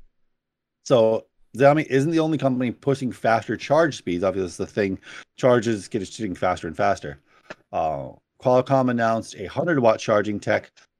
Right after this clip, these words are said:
last year. Uh, for some reason, the uptick on the features has been very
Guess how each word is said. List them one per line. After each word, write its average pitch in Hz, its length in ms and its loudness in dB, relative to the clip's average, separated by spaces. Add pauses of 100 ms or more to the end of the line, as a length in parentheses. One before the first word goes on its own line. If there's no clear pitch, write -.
last 135 420 2
year. 85 340 -6 (240)
Uh, 80 240 -2
for - 140 -6
some 110 200 -2
reason, 110 380 -2
the 92 160 -6 (140)
uptick 113 400 -4
on 90 100 -2
the 82 60 -10
features 120 420 -6
has 98 160 -8
been 90 200 -6
very 85 260 -6